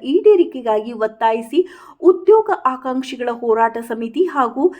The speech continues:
ಜನಸಾಮಾನ್ಯರ ವೇದಿಕೆ ನೇತೃತ್ವದಲ್ಲಿ ಬೃಹತ್ ಪ್ರತಿಭಟನಾ ಮೆರವಣಿಗೆಯನ್ನ ಹೊರಟಿದ್ದರು.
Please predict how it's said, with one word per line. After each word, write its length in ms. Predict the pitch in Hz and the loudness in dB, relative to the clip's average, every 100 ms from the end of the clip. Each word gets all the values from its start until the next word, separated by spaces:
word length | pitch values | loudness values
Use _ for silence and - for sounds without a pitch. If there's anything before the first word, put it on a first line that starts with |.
| - - | -20 -16
ಜನಸಾಮಾನ್ಯರ 960 | - 330 349 359 370 415 453 403 339 269 | -2 2 2 4 2 4 4 4 4 2
ವೇದಿಕೆ 460 | 247 240 233 247 | -4 -12 -12 -10
ನೇತೃತ್ವದಲ್ಲಿ 760 | 233 226 220 220 226 220 226 311 | -6 -6 -6 -12 -6 -2 2 2
ಬೃಹತ್ 580 | - - 285 403 415 - | 0 -2 -2 -2 -2 -6
ಪ್ರತಿಭಟನಾ 560 | 254 254 240 233 240 | -10 -8 -8 -6 -2
ಮೆರವಣಿಗೆಯನ್ನ 760 | 240 220 269 427 381 262 262 285 | -2 -2 0 0 0 -2 -2 -2
ಹೊರಟಿದ್ದರು. 760 | 254 220 220 240 202 233 240 | -2 -4 -8 -8 0 0 0